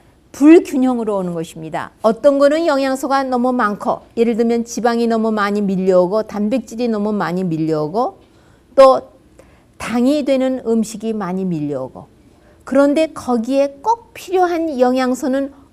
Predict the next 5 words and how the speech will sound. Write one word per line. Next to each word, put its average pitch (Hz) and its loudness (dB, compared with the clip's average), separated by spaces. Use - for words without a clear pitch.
없기 247 0
때문에 160 -2
도저히 294 2
몸 240 0
안에서 190 -4